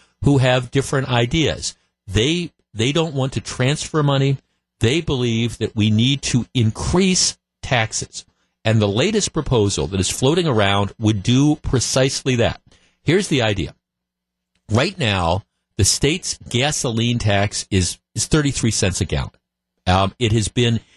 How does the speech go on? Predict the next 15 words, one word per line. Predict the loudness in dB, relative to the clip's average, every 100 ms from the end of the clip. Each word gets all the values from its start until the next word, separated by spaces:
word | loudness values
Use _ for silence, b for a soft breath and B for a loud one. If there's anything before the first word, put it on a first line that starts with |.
| b
it | -6 0
used | 0 0 0
to | -2
be | -2 -2 -2
indexed, | 0 2 0 -2 -8 -8
so | -2 0
it | 0
would | 0
go | 0 2
up | 0 0
automatically | 0 0 0 -2 -2 -2 -2
with | -2 -2
inflation, | -2 2 2 0 -2 -2 B B B
which | 0 0
allowed | 0 2 2 0 -2